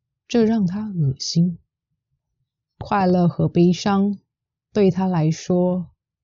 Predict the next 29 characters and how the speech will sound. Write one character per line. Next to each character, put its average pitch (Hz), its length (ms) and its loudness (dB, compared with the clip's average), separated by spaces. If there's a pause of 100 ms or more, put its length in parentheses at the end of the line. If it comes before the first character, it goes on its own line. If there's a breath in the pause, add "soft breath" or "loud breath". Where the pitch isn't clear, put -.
(120)
不 170 140 2
是 190 160 0
两 165 300 4
种 139 480 0
不 185 160 -2
同 143 200 0
的 151 120 0
感 - 180 -4 (140)
觉， 139 420 -6 (960)
只 - 180 0
有 185 160 4
当 170 220 0
两 165 240 2
者 165 180 2
结 147 260 0
合 160 320 0
时， 151 480 -2 (760)
他 - 200 -6
才 165 160 -4
与 151 160 2
我 208 120 0
们 139 180 0
同 143 300 -8
在。 147 320 -6 (760)
当 185 220 0
万 185 180 2
事 170 200 0
不 180 160 2
明， 143 400 2